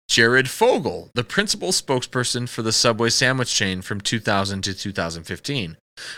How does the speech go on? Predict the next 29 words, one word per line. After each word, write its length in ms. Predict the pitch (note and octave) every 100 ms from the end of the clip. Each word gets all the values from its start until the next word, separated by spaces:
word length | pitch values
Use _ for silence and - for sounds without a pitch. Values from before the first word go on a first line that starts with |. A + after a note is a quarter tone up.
| -
when 120 | C#3+
he 140 | D#3
was 160 | D#3 C#3+
charged 460 | - F#3 A3+ A3 F3+
and 180 | F3
convicted 480 | - C#3+ D#3+ - D3
of 80 | B2
sexual 480 | - C#3+ - D3 C3
offenses 480 | B2 A#2+ A#2+ B2 A2+
against 380 | G#2 A2+ A2
minors. 520 | G#2+ G2+ F2 C2 - - _ _ - - - - -
Did 160 | C#3+
Subway 380 | B2+ E3 D#3+ G#3
lose 340 | F#3 E3 E3+ C#3
any 200 | C3+ B2
business 520 | A#2 G3 A3+ C4+ -
as 160 | D3+
a 80 | C#3+
result? 460 | C#3 C3+ E3+ A3+ - _ -
The 100 | -
company 520 | - A3+ - E3 D3
has 180 | C#3+ B2+
struggled 480 | - D3+ A#2+ A2+ -
ever 220 | A#2+ A#2+
since 320 | - A#2 G#2+
Fogle's 500 | - A2 G#2 G#2+ G2
misdeeds 560 | G#2 A2+ - G2 F#2 F2+
became 380 | F#2 - F#2+
public. 500 | D#2 B2+ C3 D#2 -